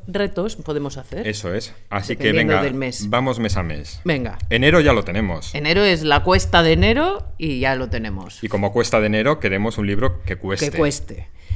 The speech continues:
Speaker 1: Bueno, que, mm, bueno, el libro es Fortunata y Jacinta. Mm,
Speaker 2: De
Speaker 1: ya.
Speaker 2: Benito Pérez Galdós.
Speaker 1: Sí. Y
Speaker 2: Un
Speaker 1: a-
Speaker 2: libro que no sabemos si, bueno, hemos comenzado ya la lectura, pero cuesta en el sentido de que es un libro largo.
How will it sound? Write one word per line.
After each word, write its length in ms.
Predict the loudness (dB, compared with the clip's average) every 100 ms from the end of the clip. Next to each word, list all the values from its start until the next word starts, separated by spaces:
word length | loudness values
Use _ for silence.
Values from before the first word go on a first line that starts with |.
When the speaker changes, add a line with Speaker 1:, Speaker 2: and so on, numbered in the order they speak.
| 2 4
Speaker 1:
Bueno, 260 | 6 4 4
que, 80 |
mm, 380 | 2 2 0 -4 -6 -6
bueno, 340 | -2 -2 -2 -6 -8 -6
el 160 | 0 6
libro 240 | 6 8
es 140 | 6 6
Fortunata 440 | 2 2 -2 -2
y 40 | -4
Jacinta. 560 | -4 -8 -8 -10 -12 -14 -18 -20 -20 -16
Mm, 340 | -8 -4 -4 -4
Speaker 2:
De 120 | -2
Speaker 1:
ya. 140 | 2 2
Speaker 2:
Benito 200 | 0 -4
Pérez 180 | -8 -8
Galdós. 400 | -10 -10 -14 -12
Speaker 1:
Sí. 400 | -10 -8 -8 -10 -16 -10 -8 -8 -10 -6
Y 640 | -4 -4 -4 -4 -6 -8 -6 -2
Speaker 2:
Un 80 | 2
Speaker 1:
a- 20 |
Speaker 2:
libro 400 | 4 4 4 2
que 160 | 2 2
no 120 | 2
sabemos 360 | 0 0 0
si, 240 | -4 -10 -10
bueno, 320 | -8 -6 -8 -14 -4
hemos 280 | -2 0 -2
comenzado 440 | -2 -2 -2 -2
ya 120 | 0 -2
la 100 | -2
lectura, 540 | -4 -4 0 0 0 -4 -8 -6
pero 240 | -2 0 0
cuesta 280 | -2 0 0
en 60 |
el 80 | 0
sentido 240 | -2 -2 -2
de 120 | -4
que 60 |
es 80 | -4
un 60 | -2
libro 440 | -2 -4 -8 -14
largo. 500 | -4 -2 -2 -4 -10